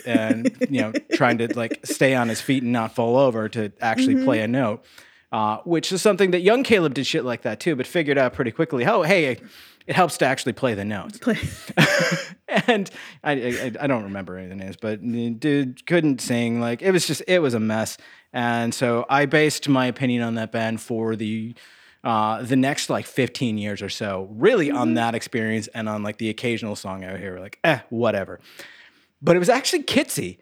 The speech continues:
Speaker 1: who made me go back and listen to Take This
Speaker 2: Oh,
Speaker 1: to Your
Speaker 2: funny.
Speaker 1: Grave, uh,
Speaker 2: Mm-hmm.
Speaker 1: and realize that actually it's pretty fucking catchy.
Speaker 2: Yeah, that
Speaker 1: Uh, <laughs>
Speaker 2: album, I, I mean, I think that album rules, obviously.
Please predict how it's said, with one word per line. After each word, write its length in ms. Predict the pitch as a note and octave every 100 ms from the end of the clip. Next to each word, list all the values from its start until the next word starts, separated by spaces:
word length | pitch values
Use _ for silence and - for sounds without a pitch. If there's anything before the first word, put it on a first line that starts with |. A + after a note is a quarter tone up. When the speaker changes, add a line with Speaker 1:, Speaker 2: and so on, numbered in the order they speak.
| _ -
Speaker 1:
who 220 | D#3+ D3
made 360 | C#3 C#3 F3
me 120 | F#3+ E3
go 140 | D#3+
back 240 | D3+ D3 D3
and 140 | C3
listen 260 | C3+ C3+ A#2+
to 460 | - A2+ G#2+ G#2+ A2
Take 200 | A#2 A2+
This 120 | A2
Speaker 2:
Oh, 60 | B2+
Speaker 1:
to 40 |
Your 100 | A2
Speaker 2:
funny. 120 | A#2
Speaker 1:
Grave, 360 | A#2+ A#2 A2 G2+ _ - B2+ -
uh, 460 | A#2 A2+ A2 A#2
Speaker 2:
Mm-hmm. 80 | - -
Speaker 1:
and 760 | C3 B2+ B2 A#2+ A2+ G#2 - - _ _ -
realize 720 | B2 E3 A3+ D#3 C3 A#2 A#2+
that 280 | C3 - _ -
actually 460 | - - D#3 G#2+ _ _ _ _ _ _ _ _ _ _ _ _ -
it's 120 | -
pretty 240 | - A#3
fucking 340 | G3 F3 B2+ G#2+
catchy. 380 | D#3 - G2 _ _ _ _ _ _ _ A3
Speaker 2:
Yeah, 320 | G#3+ F#3+ -
that 380 | F3 C4 C4+ C3+
Speaker 1:
Uh, 40 | - -
<laughs> 180 | - -
Speaker 2:
album, 400 | A#3+ A#3 A3 G3+ -
I, 160 | G3+ -
I 240 | G#3 A3+
mean, 200 | G#3+ G3+
I 180 | A3+ C#4+
think 260 | B3 G#3 G3+
that 120 | F#3+
album 240 | F3+ F3
rules, 340 | F#3+ D#3+ - -
obviously. 640 | F3+ D#3 C3+ - - C#3